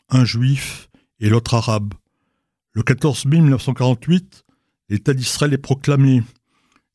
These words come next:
Une de ses premières décisions sera d'abroger le livre blanc. Mais il faudra attendre le sept septembre mille neuf cent quarante-huit pour que les derniers passagers de l'Exodus arrivent enfin en Israël.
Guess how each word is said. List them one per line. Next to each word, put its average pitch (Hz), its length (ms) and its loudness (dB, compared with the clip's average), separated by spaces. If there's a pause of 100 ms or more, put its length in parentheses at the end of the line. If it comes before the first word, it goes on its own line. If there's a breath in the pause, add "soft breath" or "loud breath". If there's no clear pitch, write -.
Une 139 160 4
de 135 120 2
ses 139 200 -2
premières 139 360 0
décisions 131 540 0
sera 127 280 0
d'abroger 117 540 -2
le 131 80 2
livre 117 300 0
blanc. 117 340 0 (800 loud breath)
Mais 110 100 2
il 107 60 0
faudra 127 300 0
attendre 135 640 0
le 107 140 0
sept - 360 -2
septembre 131 800 0
mille 113 140 2
neuf 113 140 0
cent 123 160 0
quarante-huit 117 840 -2 (580)
pour - 160 -8
que 113 80 0
les 117 80 4
derniers 123 300 2
passagers 127 520 0
de 113 80 0
l'Exodus 113 720 -2 (540)
arrivent 117 320 2
enfin 117 560 -2 (220)
en 110 140 2
Israël. 104 560 -2